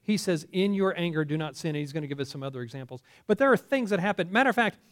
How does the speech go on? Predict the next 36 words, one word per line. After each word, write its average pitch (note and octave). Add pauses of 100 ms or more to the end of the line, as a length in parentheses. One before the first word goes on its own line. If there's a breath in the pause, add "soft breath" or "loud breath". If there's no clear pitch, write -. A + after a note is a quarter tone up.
(240 soft breath)
it's A3+
happened C#4+
to G3
you G3+
and F#3+
me F3+
too, G#3+
right? F#3+
And G3
matter A3
of A3+
fact, G#3+
when G#3+
I G#3
deal A3
with G#3+
people G#3
in D#3
counseling, G#3
a D#3+
lot G#3+
of B3
times E3+ (240 soft breath)
it A#3
is G#3+
over A3+
this F#3+
issue F#3
of F3
anger. F#3
It's D#3+
over A3+
these F3+
issues G#3
of E3
hurt. G#3